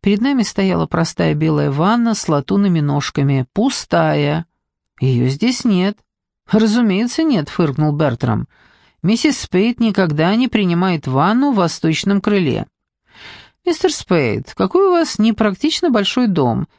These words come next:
пробормотал Джекоби. "Вы скажете, в конце концов, что тут происходит?" воскликнул покрасневший мэр. "Определенно", согласился Джекоби.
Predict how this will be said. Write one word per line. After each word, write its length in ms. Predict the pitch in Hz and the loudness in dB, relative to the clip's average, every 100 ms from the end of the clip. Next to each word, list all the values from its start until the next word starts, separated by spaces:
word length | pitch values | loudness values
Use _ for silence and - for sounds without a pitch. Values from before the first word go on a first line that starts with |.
| _ | _
пробормотал 720 | - 180 170 175 170 170 147 | -2 0 2 2 0 0 -2
Джекоби. 600 | 139 143 123 123 110 107 - _ _ _ _ _ _ _ - | 0 -2 0 -2 -4 -6 -10 _ _ _ _ _ _ _ -8
"Вы 220 | 127 185 | 0 0
скажете, 560 | 196 - 233 262 247 220 | 0 -2 -2 0 0 -2
в 40 | |
конце 280 | - 196 196 | 0 0 0
концов, 340 | 180 175 185 | 0 0 0
что 220 | - 196 170 | 0 -2 0
тут 180 | 165 | -2
происходит?" 720 | - 165 151 - 160 135 127 - _ _ - | 0 0 0 0 0 2 -2 -6 _ _ -4
воскликнул 640 | 165 170 - 185 165 160 | -2 0 0 -2 2 0
покрасневший 760 | 135 160 160 156 170 147 - 160 | 0 -2 0 0 0 0 0 0
мэр. 280 | 139 101 - _ _ _ _ _ _ _ _ - | 0 -2 -6 _ _ _ _ _ _ _ _ -2
"Определенно", 1600 | 120 202 269 - 190 214 185 165 190 190 127 131 120 123 101 123 - _ - | 0 2 0 0 0 0 0 0 2 2 0 0 -2 -2 -2 -4 -10 _ -14
согласился 720 | - 160 151 131 185 185 185 | -4 0 0 0 -2 -2 -2
Джекоби. 640 | 147 139 120 117 117 113 | -2 -2 -2 -2 -4 -6